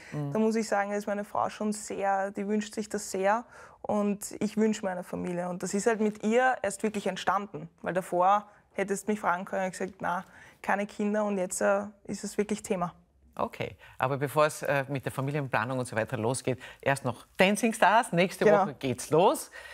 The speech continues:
Speaker 1: Ja, da kann man eigentlich nur die Daumen drücken. Sie wird im Ballroom sein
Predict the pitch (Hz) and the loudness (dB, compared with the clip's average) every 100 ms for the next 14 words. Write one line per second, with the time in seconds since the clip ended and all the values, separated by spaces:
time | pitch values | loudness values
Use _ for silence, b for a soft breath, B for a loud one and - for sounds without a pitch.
0 | B B - 110 107 - 143 139 143 147 | B B 2 2 0 -4 -2 0 0 -2
1 | 131 117 110 165 160 175 - 214 B B | -2 -2 0 -2 -2 -2 0 -4 B B
2 | - 160 175 165 135 151 165 - 127 170 | -2 0 0 2 2 2 0 -2 -2 -2
3 | 233 | -6